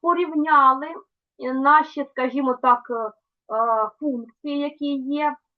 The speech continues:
І ми бачимо, що якщо нуль цілих п'ять десятих більше, чим нуль цілих чотири десятих, тобто х перше більше, ніж х друге,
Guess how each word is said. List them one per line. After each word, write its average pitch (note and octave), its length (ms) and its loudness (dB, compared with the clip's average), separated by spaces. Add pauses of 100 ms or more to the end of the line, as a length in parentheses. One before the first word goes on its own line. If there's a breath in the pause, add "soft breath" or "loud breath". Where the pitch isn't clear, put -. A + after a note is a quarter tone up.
(220)
І C#4 120 -4
ми C#4+ 120 2
бачимо, D4 560 4
що C#4 240 -12
якщо C4 320 -6
нуль C4+ 220 -4
цілих D4+ 280 -14
п'ять B3+ 360 -6
десятих G#3+ 720 0 (600)
більше, C#4+ 680 -6
чим C4 260 -6
нуль B3+ 120 -2
цілих C4+ 300 -10
чотири A#3+ 300 -10
десятих, A3 680 -6
тобто A3 240 -10
х B3 140 -10 (140)
перше C#4 320 0
більше, G#3+ 340 -12
ніж A#3 160 -12
х B3 180 -10 (140)
друге, G3 400 -6